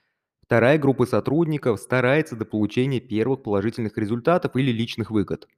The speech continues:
И в этом нет ничего хорошего или плохого, но когда-то точно наступит такой момент, когда компания не сможет предложить очередное повышение сотруднику или очередную какую-то выплату, что резко снизит показатель эффективности этого сотрудника до уровня первой группы.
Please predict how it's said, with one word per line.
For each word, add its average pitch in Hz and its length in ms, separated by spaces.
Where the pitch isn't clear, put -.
И 123 200
в 117 40
этом 165 200
нет 131 160
ничего 107 240
хорошего 113 540
или 98 60
плохого, 120 720
но 135 180
когда-то 135 360
точно 139 340
наступит 107 240
такой 117 180
момент, 127 400
когда 104 280
компания 131 520
не 104 140
сможет 123 340
предложить 104 500
очередное 110 420
повышение 139 520
сотруднику 110 640
или 110 260
очередную 104 440
какую-то 95 360
выплату, 123 540
что 123 380
резко 131 360
снизит 123 320
показатель 110 600
эффективности 113 800
этого 98 160
сотрудника 135 580
до 95 140
уровня 110 320
первой 101 260
группы. 98 460